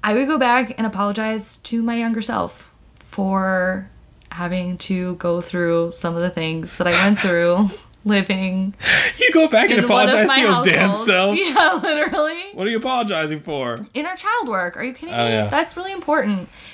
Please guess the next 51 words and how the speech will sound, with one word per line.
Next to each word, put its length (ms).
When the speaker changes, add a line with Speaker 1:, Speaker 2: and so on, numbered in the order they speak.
Speaker 1:
And 100
it 60
didn't 160
have 120
to 60
do 80
with 120
my 80
mom. 320
I 100
just 160
know 80
that 120
she 120
listens 320
to 80
this 220
and 80
she's 100
Speaker 2:
Yeah. 80
Speaker 1:
gonna 160
feel 220
guilty 380
and, 80
like, 180
that's, 320
it's 220
her 180
fault 320
or 100
something. 420
And 80
I'm 240
literally 340
not 140
talking 280
about 200
you 140
at 60
all, 120
Mom. 200
So 140
don't, 440
don't 160
do 80
that. 240
Um, 640
yeah, 200
it 40
was 200
like, 320